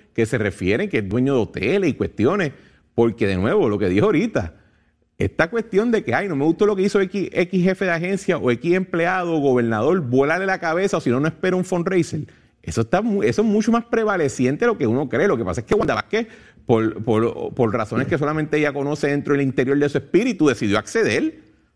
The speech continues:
Pero son muchos los gobernadores que tienen que defender a su, a su equipo de ese tipo de presión.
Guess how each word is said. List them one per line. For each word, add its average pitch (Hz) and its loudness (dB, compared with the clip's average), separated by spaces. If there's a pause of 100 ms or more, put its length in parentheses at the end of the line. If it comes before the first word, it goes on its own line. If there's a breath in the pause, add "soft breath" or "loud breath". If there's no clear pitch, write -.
(120)
Pero 113 0
son 143 0
muchos 196 2
los 269 0
gobernadores 202 0
que 226 -2
tienen 175 0
que 202 0
defender 170 0
a 185 0
su, 175 -2
a 165 -2
su 170 -2
equipo 151 2
de 131 2
ese 139 -4
tipo 147 -2
de 147 2
presión. 147 -2